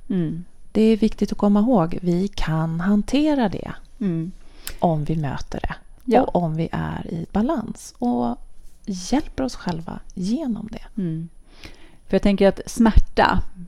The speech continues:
Speaker 1: det är liksom, det är en del av att leva. Det kommer vi aldrig bort ifrån. Det är så här, det får vi bara acceptera. Att det,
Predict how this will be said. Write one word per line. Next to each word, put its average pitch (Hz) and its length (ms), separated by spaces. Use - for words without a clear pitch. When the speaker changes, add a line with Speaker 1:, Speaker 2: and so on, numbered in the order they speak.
Speaker 1:
det 180 180
är 156 80
liksom, 151 580
det 175 220
är 143 40
en 143 140
del 143 300
av 147 100
att - 280
leva. 156 480
Det 160 180
kommer 156 340
vi - 100
aldrig 139 720
bort - 320
ifrån. - 480
Det 156 160
är 147 80
så - 120
här, - 120
det 160 420
får 151 100
vi 147 120
bara 139 180
acceptera. 147 600
Att - 220
det, 175 400